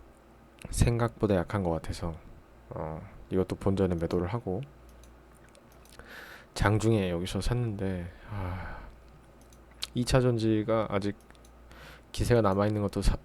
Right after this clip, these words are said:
같아서 샀는데 잘못 샀죠. 네. 떨어지는 거에 일단은 기다려보자. 왜냐면 바닥을 충분히 다져줬기 때문에, 어, 이 이상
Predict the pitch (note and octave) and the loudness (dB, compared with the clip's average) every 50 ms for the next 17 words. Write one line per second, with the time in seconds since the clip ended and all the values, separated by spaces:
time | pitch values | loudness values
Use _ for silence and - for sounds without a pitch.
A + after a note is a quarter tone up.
0 | - - - G#2 - - G#2+ G2+ A2+ G2+ - - A#2+ A#2 A2 G2+ G2 A2 G#2 F#2 | -8 -6 -6 -2 0 2 2 2 2 4 4 4 4 2 0 0 0 0 0 -2
1 | G2+ - - - - - - - - - - - - - - - - - - - | -4 -10 -14 -20 -20 -20 -18 -18 -16 -16 -18 -18 -20 -20 -20 -20 -18 -16 -14 -14
2 | - - - - - - - - - - - - - - - - - - - - | -14 -14 -16 -20 -20 -20 -20 -20 -20 -20 -20 -20 -20 -20 -20 -20 -20 -20 -20 -20
3 | - - - - - - - - - - - - - - - - - - - - | -20 -20 -20 -20 -16 -12 -12 -12 -12 -14 -18 -20 -20 -20 -20 -20 -20 -20 -20 -20
4 | - - - - - - - - - - - - - - - - - - - - | -20 -20 -20 -20 -20 -20 -20 -20 -20 -20 -20 -20 -20 -20 -20 -20 -20 -20 -20 -20
5 | - - - - - - - - - A#2 G#2+ A2 G#2+ - G2+ - - - G#2 G#2 | -16 -12 -10 -8 -6 -6 -6 -4 -2 -2 0 0 0 0 -2 -2 -2 -2 -2 0
6 | G#2 - - - - - - - - - - - - - - - - - - - | 0 2 2 4 4 4 2 2 0 0 0 -2 -2 -2 -2 -2 -2 -4 -4 -4
7 | - - - - - G#2 G2+ G#2 G2+ G2 - - - - - - - - - - | -6 -8 -8 -8 -6 -6 -6 -6 -6 -8 -10 -10 -10 -10 -10 -10 -12 -16 -18 -6
8 | - - C#3 C#3+ C#3 C#3 C3 B2 A#2+ A#2 A#2+ A#2 A2 G#2+ G2 G2 G#2 A2+ G#2+ G2+ | 0 4 6 6 6 4 4 2 2 2 0 0 0 2 2 4 4 4 2 2
9 | F#2+ F#2 - - G#2+ G2+ G2 - G#2 G#2 G#2 G#2 G2+ G2+ - - A2 G#2 G2+ G#2 | 0 -2 -4 -6 -6 -4 -2 -2 0 0 0 -2 -2 -4 -4 0 0 0 0 0
10 | - - F2+ - F#2+ F#2+ F#2+ F#2 F#2 F#2 F#2 F#2+ F#2+ F#2+ F#2+ G2+ G2+ G2+ G2 F#2 | -2 -4 -6 -4 -2 -2 -2 -2 -2 -4 -4 -2 -2 -2 -2 -2 -2 -2 -2 -4
11 | F2 F2+ - - - A2 G#2 G#2 G#2+ G#2 - C3+ B2+ C3 B2 A#2 G2+ - F#2+ F#2 | -6 -6 -6 -4 -2 -2 0 0 -2 -4 -4 -6 -4 -4 -4 -4 -4 -4 -4 -4
12 | G#2 G2 G2+ F#2+ - G2+ F#2 - F#2+ F#2 F2+ F#2 G2 G2 F#2 F#2+ G2+ - - - | -2 -2 -4 -4 -6 -6 -2 -2 0 0 0 0 -2 -2 -2 -4 -6 -10 -16 -20
13 | - - - - - - - - - - - - - - F#2+ F#2 F#2 F#2 - - | -20 -20 -20 -20 -20 -20 -20 -20 -20 -20 -20 -16 -10 -6 -6 -4 -4 -6 -6 -4
14 | A2+ G#2 G#2+ G#2+ G#2 G2 - A2+ A2+ A2+ A2 A2 A2 G#2+ G#2+ G#2 G#2 G#2 G#2 G#2 | -4 -4 -4 -4 -4 -2 0 0 0 2 2 0 0 -2 -2 -4 -4 -4 -4 -4
15 | G#2 | -2